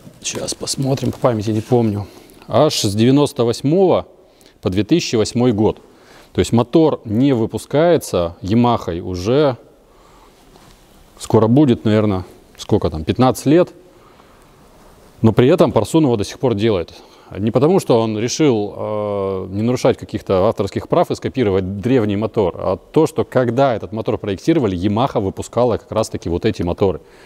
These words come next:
И Парсун копировал актуальную модель на тот момент. Давайте, книжечки у меня в электронном виде нет, я вам покажу характеристики ямаховского мотора. Если Дениска наведётся, видно?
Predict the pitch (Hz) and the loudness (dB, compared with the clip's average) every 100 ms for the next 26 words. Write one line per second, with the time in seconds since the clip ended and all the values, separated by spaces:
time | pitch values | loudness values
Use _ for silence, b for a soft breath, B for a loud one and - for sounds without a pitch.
0 | B B B - 107 101 185 202 117 110 | B B B -2 0 2 2 2 -4 -8
1 | 117 107 131 101 98 101 - 123 139 113 | -6 -2 0 0 -2 -6 0 2 2 -2
2 | 101 113 98 82 - 98 101 76 _ B | -4 -4 -4 -8 -6 -4 -4 -6 _ B
3 | B B B B 98 113 123 - 113 110 | B B B B 0 0 0 -2 -4 -4
4 | - 107 107 110 123 120 110 107 110 117 | -2 0 0 0 0 0 0 -2 -2 0
5 | 165 117 98 90 98 104 123 170 117 - | 0 0 -2 -2 -2 0 2 0 0 -14
6 | - - - _ _ - - - - - | -20 -20 -20 _ _ -20 -20 -20 -20 -20
7 | - - - 110 104 - 120 165 120 - | -20 -10 -2 0 2 2 2 2 -2 -2
8 | 101 117 123 107 - 101 95 92 160 180 | 2 4 2 0 -10 -6 -6 -4 0 0
9 | 95 - _ _ _ _ - _ - - | 0 -4 _ _ _ _ -20 _ -12 -4
10 | 92 104 98 95 92 101 143 - 90 135 | -2 0 -2 -4 -4 0 -2 -2 -2 2
11 | 139 | 0